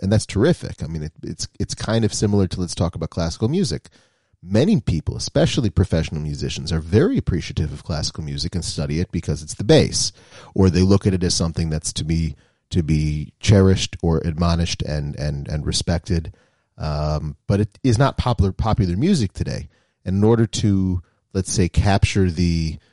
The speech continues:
uh, the will of the masses, uh, you know, we don't see a lot of people these days trying to make it in classical music, uh, i-, in terms of, you know, to scale, selling, you know, thousands and thousands of records. So to play devil's advocate,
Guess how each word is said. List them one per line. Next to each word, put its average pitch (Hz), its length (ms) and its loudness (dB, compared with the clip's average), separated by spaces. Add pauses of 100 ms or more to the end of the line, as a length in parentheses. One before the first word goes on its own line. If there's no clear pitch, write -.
(240)
uh, - 640 -6 (280)
the 95 80 2
will 120 220 8
of 113 80 6
the 113 80 6
masses, 104 720 0 (640)
uh, 80 280 0 (180)
you 123 100 -6
know, 80 220 0
we 110 100 6
don't 107 140 8
see 110 160 4
a 104 40 8
lot 95 180 6
of 92 100 0
people 95 500 4
these 87 220 -2
days 87 260 4
trying 85 260 0
to 82 80 -4
make 85 240 2
it 87 100 0
in 82 140 -4
classical 85 460 0
music, 110 560 4
uh, 73 360 -2 (140)
i-, 76 60 -10
in 71 400 -4
terms 73 260 -2
of, 73 300 -8
you 78 80 -8
know, 71 120 -8 (120)
to - 100 0
scale, 85 540 2
selling, 78 520 -2
you 76 80 -4
know, 71 80 -4
thousands 76 500 -2
and 76 80 -8
thousands 71 340 -6
of 98 60 -2
records. 120 340 0 (380)
So - 120 2
to 113 60 6
play 135 180 4
devil's 110 260 4
advocate, 147 500 0